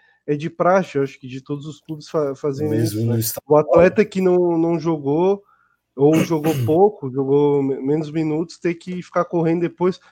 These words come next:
Speaker 1: pra ter esse desgaste, né, físico que eles planejam já, que o cara não tem a carga de treino, é, na, na concentração, né? Eles aliviam um pouco, então o cara tem que dar um, uma corrida pra, pra se exercitar também, né?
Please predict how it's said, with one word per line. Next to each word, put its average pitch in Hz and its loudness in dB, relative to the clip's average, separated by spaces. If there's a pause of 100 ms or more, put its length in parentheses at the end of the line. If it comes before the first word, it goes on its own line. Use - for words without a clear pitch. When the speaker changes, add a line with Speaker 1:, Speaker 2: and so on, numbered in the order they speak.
(160)
Speaker 1:
pra 170 4
ter 190 0
esse 196 -4
desgaste, 170 2
né, 151 2
físico 180 -10
que 185 -6
eles 180 -6
planejam 175 2
já, 139 0 (300)
que 165 -2
o 151 0
cara 170 4
não 170 0
tem 175 -2
a 170 4
carga 175 0
de 160 -8
treino, 180 0 (500)
é, 139 0
na, 139 2
na 143 0
concentração, 165 2
né? 127 -2
Eles 123 -10
aliviam 139 -4
um - -12
pouco, 165 -10
então 160 -4
o 151 -8
cara 165 0
tem 165 -10
que - -18
dar 160 2
um, 175 2 (640)
uma 151 -2
corrida 160 -2
pra, 180 2
pra 180 -2
se - -10
exercitar 180 -4
também, 190 -2
né? 131 -6